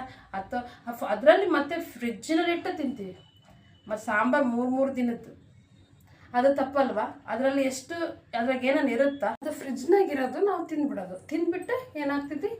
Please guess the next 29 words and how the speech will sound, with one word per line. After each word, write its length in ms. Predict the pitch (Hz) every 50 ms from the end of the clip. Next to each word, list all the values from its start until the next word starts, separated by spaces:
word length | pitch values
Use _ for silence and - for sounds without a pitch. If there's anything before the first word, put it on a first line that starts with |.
| - -
ನಾವು 300 | 233 233 233 247 254 254
ಆಟೋಮೆಟಿಕ್ಲಿ 760 | 240 240 208 208 - 240 240 247 240 262 277 285 - 294 277
ಇವಾಗ 340 | 247 240 226 202 220 214 202 190
ದಪ್ಪ 240 | 202 196 196 - 214
ಆಗ್ಬಿಡ್ತೀವಿ. 560 | 196 190 185 180 170 - - - - - - - - - - - - - - 277
ಆಮೇಲೆ 560 | 302 311 311 320 339 349 339 - - - - -
ನಮ್ಮ, 340 | 240 240 247 262 294 302 339 349 349 - 277
ನಾವೆಲ್ಲ 320 | 254 247 247 240 247 277 294 285
ಕೆಲಸ 200 | 277 262 269 262 294 285
ಮಾಡಿಬಿಟ್ಟಿರ್ತೀವಿ, 880 | 285 277 277 269 269 254 247 - 262 269 - - 262 262 277 294 294 285 - - - - - 190
ಬೆಳಿಗ್ಗೆನೇ 480 | 190 202 214 233 220 - 262 262 262 262
ಎದ್ಬಿಡ್ತಿದ್ವಿ, 520 | 247 - - 247 240 254 247 - 254 262
ಫುಲ್ಲು 320 | 247 - 233 226 233 240
ಟಯರ್ಡ್ 300 | 240 240 240 233 233 240
ಆಗಿಬಿಟ್ಟಿರುತ್ತೆ. 560 | 240 240 240 226 240 233 240 233 226 226 247 262
ಅವ್ರು 220 | 240 226 220 214
ಹೋದ್ಮೇಲೆ 340 | 214 214 208 214 233 226 226
ಒಂದು 100 | 226 226
ಸ್ವಲ್ಪ 220 | 226 220 220 -
ಕೆಲಸ 240 | 208 - 220 214 233 226
ಮಾಡ್ಕೊತೀವಿ, 540 | 226 214 208 - 214 208 208 - 302 330 - - - - - -
ಮತ್ತೆ 200 | 208 208 - 277
ಮಧ್ಯಾಹ್ನ 500 | 262 247 220 196 196 220 220 220 233 226
ಮಲ್ಕೊಂಬಿಡ್ತೀವಿ. 680 | 214 202 202 - 214 208 208 202 - - 240 285 392 - - - - - - - 262
ಮಲ್ಕೊಂಡಾಗ 540 | 277 277 285 277 277 277 269 277 277 285 - - - - 285
ನಮಗೆ 240 | 277 285 277 277 294
ರೆಸ್ಟ್ 280 | 285 254 233 - -
ಬೇಕು 280 | 330 285 285 311 285 247
ಅನಿಸುತ್ತೆ, 480 | 240 247 - - - - - - -